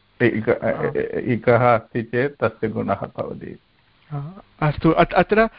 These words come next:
Speaker 2: अपि च अत्र षष्टिविभक्त्याम् अस्ति पुगन्तस्य लघुपदस्य च अङ्गस्य इकः। तर्हि षष्टिविभक्त्यां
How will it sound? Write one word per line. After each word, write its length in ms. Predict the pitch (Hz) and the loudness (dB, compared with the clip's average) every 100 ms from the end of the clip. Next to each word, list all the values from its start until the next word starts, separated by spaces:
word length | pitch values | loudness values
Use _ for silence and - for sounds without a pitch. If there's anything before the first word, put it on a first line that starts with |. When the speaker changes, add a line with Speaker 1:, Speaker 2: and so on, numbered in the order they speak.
| - - _ | -20 -20 _
Speaker 2:
अपि 200 | 220 - | -2 0
च 100 | 208 | 2
अत्र 580 | 214 185 196 196 170 139 - | 2 2 0 0 2 -2 -6
षष्टिविभक्त्याम् 1040 | - 175 - - 240 220 196 190 - 208 254 - | 0 0 0 -2 0 2 0 -2 0 0 0 -4
अस्ति 260 | 165 - 247 | -8 -6 -4
पुगन्तस्य 800 | - 165 180 202 214 196 - 254 | -2 2 2 2 0 -2 0 2
लघुपदस्य 960 | 185 151 220 - 165 170 - 208 262 - _ _ _ _ _ _ _ | 2 0 -2 0 0 0 -2 -2 -2 -4 _ _ _ _ _ _ _
च 40 | 202 | 2
अङ्गस्य 840 | - - 170 170 175 - 233 247 | 2 2 0 2 0 0 -2 0
इकः। 440 | 185 - 170 202 233 - _ _ _ _ _ _ _ _ _ _ - | -2 2 2 2 -2 -8 _ _ _ _ _ _ _ _ _ _ 2
तर्हि 260 | 180 196 254 | 4 4 2
षष्टिविभक्त्यां 1160 | 185 165 - 240 240 202 214 - 226 233 240 | 0 0 -4 -2 0 0 -2 0 0 0 -4